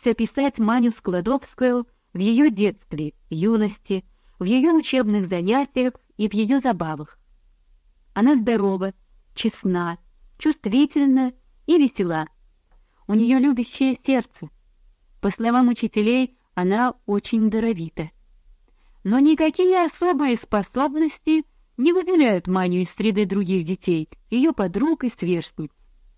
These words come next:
Ещё ничто не указывает на особенный талант. А вот другой её портрет,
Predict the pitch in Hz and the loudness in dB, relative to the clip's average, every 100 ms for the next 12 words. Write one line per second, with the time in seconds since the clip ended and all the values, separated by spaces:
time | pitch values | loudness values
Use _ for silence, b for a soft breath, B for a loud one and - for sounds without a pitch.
0 | _ _ _ - 175 214 - 285 262 233 | _ _ _ -6 -4 -2 2 2 2 0
1 | - - 330 311 302 269 233 247 226 240 | -6 -2 0 2 2 0 -2 -2 0 0
2 | 240 214 196 196 - - 226 214 202 196 | 0 0 -2 -2 -4 -2 0 0 0 -2
3 | 190 196 185 165 151 135 _ _ _ _ | -2 -2 0 -2 -6 -10 _ _ _ _
4 | _ _ _ _ _ _ _ _ - 247 | _ _ _ _ _ _ _ _ 0 2
5 | 349 392 - 240 370 277 262 214 208 208 | 2 0 -2 0 2 2 2 2 0 0
6 | 208 208 - 202 196 - | -2 -4 -2 -2 -2 -6